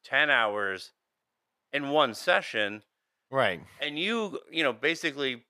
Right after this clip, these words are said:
Speaker 1: complete half of the game with your friend.
Speaker 2: <laughs> Now you get to redo the whole thing all over
Speaker 1: Now
Speaker 2: again.
Speaker 1: you're gonna have to do the whole thing over on his game, even though yours saved, and you're kinda like, "Ha, sucker."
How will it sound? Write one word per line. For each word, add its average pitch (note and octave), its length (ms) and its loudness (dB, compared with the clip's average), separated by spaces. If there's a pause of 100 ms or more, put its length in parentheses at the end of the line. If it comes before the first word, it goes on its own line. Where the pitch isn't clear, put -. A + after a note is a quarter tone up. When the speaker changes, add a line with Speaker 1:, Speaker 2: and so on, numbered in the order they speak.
Speaker 1:
complete C3 380 -4
half - 300 -2
of A2+ 60 -8
the A2 60 -2
game A#2 600 2
with B2+ 240 -4
your A2 100 -2
friend. B2 580 4
Speaker 2:
<laughs> - 40 -20 (200)
Now D3 240 2
you D3+ 160 8
get B2+ 200 2
to A2+ 80 2
redo B2 540 2
the A#2+ 120 2
whole G#2+ 340 4
thing F3+ 220 4
all F3+ 140 10
over F#3+ 80 8
Speaker 1:
Now G#3 200 6
Speaker 2:
again. F3 100 4
Speaker 1:
you're C#3+ 140 2
gonna C#3+ 140 6
have C#3+ 200 4
to C#3+ 80 -8
do C3 200 -2
the A2 140 4
whole C3+ 260 4
thing B2 180 -4
over C3+ 400 4
on A2+ 160 4
his D3 320 -2
game, G#2+ 480 -4 (160)
even F#3+ 240 -2
though D#3 140 2
yours C#3+ 520 2
saved, C3+ 680 0
and C#3 120 -6
you're C#3+ 120 -4
kinda D#3 260 4
like, A2+ 220 4 (100)
"Ha, C#3+ 540 6
sucker." C3+ 800 4